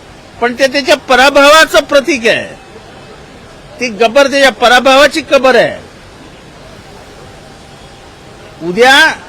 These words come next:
ही कबर काढल्यानंतर तुम्ही काय सांगाल? औरंगजेब कुठे मेला? काबूलमध्ये? लाहोरमध्ये? म्हणजे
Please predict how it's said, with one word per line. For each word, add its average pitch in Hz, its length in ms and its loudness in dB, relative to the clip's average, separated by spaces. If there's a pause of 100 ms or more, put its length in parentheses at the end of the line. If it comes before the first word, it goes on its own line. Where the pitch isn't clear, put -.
(120)
ही 202 120 -8 (140)
कबर 220 260 0
काढल्यानंतर 202 640 -2
तुम्ही 233 220 -10
काय 247 320 -2
सांगाल? 143 600 -4 (800)
औरंगजेब 240 480 -2
कुठे 277 320 -2
मेला? 180 540 0 (340)
काबूलमध्ये? 220 560 -4 (1500)
लाहोरमध्ये? 233 680 -2 (3000)
म्हणजे 247 320 0